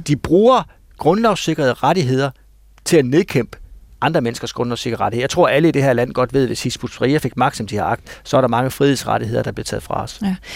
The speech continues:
Speaker 2: Det er mere for at blive klogere på, Søren Pape Poulsen, om den øvelse her potentielt kan gøre, at Hizb ut-Tahrirs medlemsbase bliver større, at de bliver mere dedikeret.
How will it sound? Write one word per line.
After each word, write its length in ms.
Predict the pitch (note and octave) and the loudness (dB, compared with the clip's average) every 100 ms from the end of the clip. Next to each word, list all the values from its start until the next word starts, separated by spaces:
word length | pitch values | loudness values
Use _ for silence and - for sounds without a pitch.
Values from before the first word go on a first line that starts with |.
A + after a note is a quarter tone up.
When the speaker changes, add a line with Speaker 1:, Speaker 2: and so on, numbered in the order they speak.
| - | 0
Speaker 2:
Det 100 | G#3+ | 4
er 40 | |
mere 140 | A3+ D4+ | 4 4
for 120 | D4 | 2
at 60 | |
blive 140 | A3+ G#3+ | 2 0
klogere 340 | - B3+ C#4 | 2 4 4
på, 320 | A#3+ A#3 A2+ - | 4 2 2 -4
Søren 300 | G3 G3+ F#3 | -2 0 2
Pape 220 | F#3+ F3 | 2 0
Poulsen, 560 | F3 G3 F#3+ A3 - F#3+ | 2 4 4 2 2 2
om 140 | - F#3 | 4 4
den 220 | C4 B3+ | 4 2
øvelse 580 | - G3+ A3+ C4+ - E3+ | 4 4 6 4 2 0
her 300 | E3+ F#3 D#3+ | 2 2 2
potentielt 720 | - D#3 E3 E3 - D#4 - | 4 2 4 0 2 2 2
kan 180 | - F3 - | -4 -4 2
gøre, 420 | F3+ A3+ A#3+ - | 4 4 4 2
at 80 | D#3+ | -2
Hizb 300 | E3 - - | -4 -4 -4
ut-Tahrirs 540 | G#2+ A2+ F#3 A3 A3 | -2 2 4 2 2
medlemsbase 1000 | F#3 G#3+ C#4+ D4+ G#3 - E3+ E3 G3 F#3+ | 4 4 6 4 2 2 2 4 4 0
bliver 240 | E3+ D3+ | 0 -2
større, 640 | - - F#3 F3+ A3+ B3+ F#3+ | 0 0 4 4 4 4 2
at 120 | - | 2
de 80 | F#3 | 2
bliver 180 | F#3+ | 4
mere 300 | F3+ F3+ G#3 | 4 4 4
dedikeret. 760 | A3 F#3 F3+ - - C#4+ G#3 E3 | 2 0 0 0 4 6 4 2